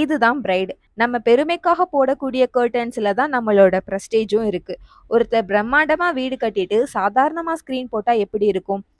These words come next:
அது நல்ல லுக்காவும் இருக்காது, டெக்கரேட்டிவாவும் தெரியாது, பாதுகாப்பும் தராது.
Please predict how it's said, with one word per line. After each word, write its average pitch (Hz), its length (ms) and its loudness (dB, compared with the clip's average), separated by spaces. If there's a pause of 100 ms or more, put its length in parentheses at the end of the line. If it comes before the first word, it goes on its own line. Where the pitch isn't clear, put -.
(160)
அது 190 220 2
நல்ல 196 180 0 (100)
லுக்காவும் 226 520 2
இருக்காது, 196 400 0 (120)
டெக்கரேட்டிவாவும் 214 800 -2
தெரியாது, 190 400 0 (140)
பாதுகாப்பும் 220 680 -2
தராது. 175 340 -2